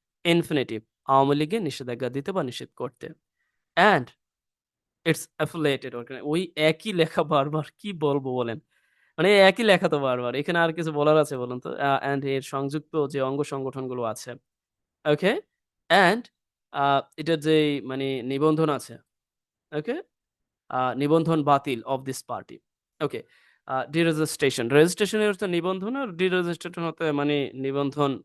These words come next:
আ, মানে এটার উল্টোটা আর কি। এজন্য একসাথে ব্যবহার হয়েছে as a noun হিসেবে। ওকে? I think so you have got। Of the party। পার্টি রেজিস্ট্রেশন, এই যে পার্টির যে রেজিস্ট্রেশন নিবন্ধনটি আছে আর কি,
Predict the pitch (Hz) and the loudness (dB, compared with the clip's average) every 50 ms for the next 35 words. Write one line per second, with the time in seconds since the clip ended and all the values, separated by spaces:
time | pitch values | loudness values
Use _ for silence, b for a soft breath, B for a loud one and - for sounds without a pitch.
0 | _ _ _ _ - - 120 113 120 131 - - 117 123 123 123 120 117 113 - | _ _ _ _ -14 -12 -12 -12 -12 -14 -14 -10 -8 -8 -6 -6 -6 -8 -10 -14
1 | _ _ - - 123 135 127 120 - 175 160 156 160 156 - 139 117 98 - _ | _ _ -20 -14 -10 -8 -6 -2 0 2 2 2 0 0 0 2 0 0 -2 _
2 | - - _ _ _ _ _ _ - 131 139 156 160 156 151 147 - 160 147 151 | -20 -20 _ _ _ _ _ _ -8 -4 -2 0 2 2 2 0 -2 -4 -2 0
3 | 147 139 143 139 131 131 127 127 123 117 127 123 123 123 127 127 131 120 - 120 | 0 0 0 -2 -4 -6 -6 -8 -8 -6 -6 -6 -4 -4 -4 -6 -6 -10 -12 -14
4 | 113 - - _ _ _ _ _ _ _ _ _ - - - 262 285 240 139 - | -16 -16 -20 _ _ _ _ _ _ _ _ _ -10 -6 -2 0 2 2 0 -2
5 | _ _ _ _ _ _ _ _ - - - 110 113 - 147 139 135 123 123 127 | _ _ _ _ _ _ _ _ -20 -16 -14 -12 -6 -4 -2 -2 -2 -2 -2 -2
6 | 135 117 104 - _ _ _ _ _ _ _ _ _ _ _ _ _ _ _ - | -2 -2 -2 -4 _ _ _ _ _ _ _ _ _ _ _ _ _ _ _ 2
7 | 143 147 143 139 180 214 220 - 139 107 87 - - - - _ _ _ _ _ | 4 4 4 4 2 0 2 2 2 2 0 -2 -10 -20 -20 _ _ _ _ _
8 | _ _ - 165 170 190 - 262 262 240 220 226 214 - 247 202 180 - 170 - | _ _ 2 4 4 4 4 2 0 0 0 0 -2 -2 -4 -4 -2 -2 -4 -4
9 | 185 196 185 185 175 175 160 170 190 240 233 214 220 196 156 147 147 160 151 - | -4 -6 -6 -2 2 4 4 4 2 -2 -6 -4 -2 -2 -2 -2 -2 -4 -6 -6
10 | - 190 190 180 - 139 123 120 123 139 147 147 143 156 147 143 143 127 120 107 | -4 -6 -4 -4 -6 -6 -6 -6 -6 -6 -6 -4 -4 -6 -6 -6 -6 -8 -8 -8
11 | - - 139 123 107 98 131 _ - 180 269 | -10 -10 -10 -10 -10 -10 -12 _ -8 -8 -8